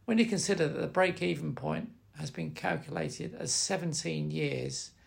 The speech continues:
from when you start drawing your deferred state pension, what this means is that unless you have a long life expectancy,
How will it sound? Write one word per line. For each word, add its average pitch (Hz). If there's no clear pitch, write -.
from -
when 147
you 151
start 185
drawing 147
your 143
deferred 160
state -
pension, 147
what -
this 165
means 165
is 135
that -
unless 160
you 185
have 156
a 151
long 175
life 160
expectancy, -